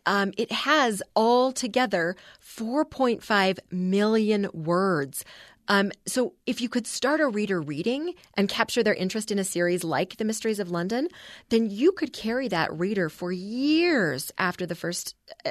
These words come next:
edition sort of surfaces. Now, the fact that these things are, you know, now that they're collected and, and kind of rebound in modern reprints, they're four thousand pages long and stuff like that, should tell you something about the quality of the lit. These are not carefully crafted.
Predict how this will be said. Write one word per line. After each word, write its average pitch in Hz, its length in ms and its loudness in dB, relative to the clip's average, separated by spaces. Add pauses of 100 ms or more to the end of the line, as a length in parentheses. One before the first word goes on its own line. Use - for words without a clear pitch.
edition 165 640 -2
sort 170 200 -8
of 170 140 -10
surfaces. - 500 -4 (380)
Now, 247 260 4
the 202 140 -2
fact 294 500 0
that 220 140 2
these 202 180 -4
things 214 340 0
are, 196 460 2 (260)
you 202 60 -2
know, 196 80 4
now 202 140 4
that 190 100 0
they're 190 120 4
collected 175 480 2
and, 165 100 0
and 135 100 -8
kind 165 140 -4
of 160 160 -6
rebound 165 480 4
in 156 80 -2
modern 147 260 -2
reprints, 185 480 -4 (260)
they're 170 280 2 (220)
four 180 300 -6
thousand 175 600 4
pages 156 360 -4
long 147 220 -4
and 160 80 -8
stuff - 140 -4
like 165 100 -2
that, 185 180 2 (260)
should - 220 2
tell 269 160 4
you 233 160 2
something 190 220 2
about 175 160 2
the 156 60 -2
quality 151 420 -2
of 147 120 -6
the 143 100 -4
lit. - 260 -6 (200)
These 196 140 2
are 196 80 6
not 185 200 4
carefully - 320 -6
crafted. 180 640 4